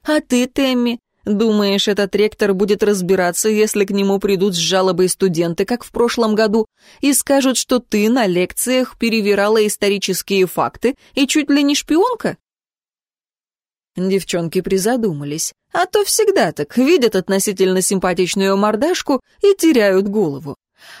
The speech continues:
А Рэй нашёл себе собеседника, старого библиотекаря.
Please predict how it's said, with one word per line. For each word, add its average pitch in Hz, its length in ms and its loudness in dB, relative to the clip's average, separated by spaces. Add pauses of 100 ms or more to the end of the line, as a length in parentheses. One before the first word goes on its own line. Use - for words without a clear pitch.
А 170 220 0
Рэй 247 400 2
нашёл 214 560 0
себе 233 320 0
собеседника, 220 960 -2
старого 170 460 -2
библиотекаря. 175 880 -4